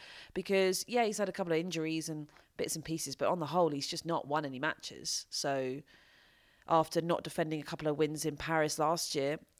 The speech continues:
that's it. He is, he's, he's done. But, uh, yeah, it, it, it, look, it's not actually as bad as it sounds.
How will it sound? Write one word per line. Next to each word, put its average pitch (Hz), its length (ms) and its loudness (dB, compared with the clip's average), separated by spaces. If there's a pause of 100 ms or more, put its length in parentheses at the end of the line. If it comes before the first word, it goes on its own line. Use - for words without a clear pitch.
(120)
that's - 260 0
it. 180 220 2
He 156 340 0
is, 151 320 -2
he's, 156 280 -6 (200)
he's 170 200 -6
done. 156 440 4
But, - 220 -2 (1120)
uh, 156 300 2 (520)
yeah, 190 460 2
it, - 180 0
it, 247 200 0
it, - 80 2 (200)
look, 233 220 4
it's 226 200 0
not 285 220 4
actually 247 300 0
as 214 80 -4
bad 190 300 8
as 170 120 4
it - 80 -6
sounds. 139 640 2